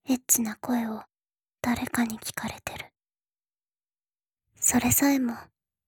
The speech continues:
今の私には興奮するエッセンスだった。温泉の中だけでさらに三回、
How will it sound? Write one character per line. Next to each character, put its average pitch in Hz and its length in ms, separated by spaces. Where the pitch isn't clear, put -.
今 262 240
の 240 160
私 226 400
に 240 120
は 220 200
興 233 200
奮 247 280
す - 160
る 247 100
エ 247 120
ッ - 20
セ 277 260
ン 254 80
ス - 140
だ 214 100
っ - 40
た。 - 180
温 247 140
泉 254 300
の 254 100
中 262 300
だ 240 160
け 247 160
で - 100
さ - 180
ら 247 120
に 233 100
三 240 320
回、 - 340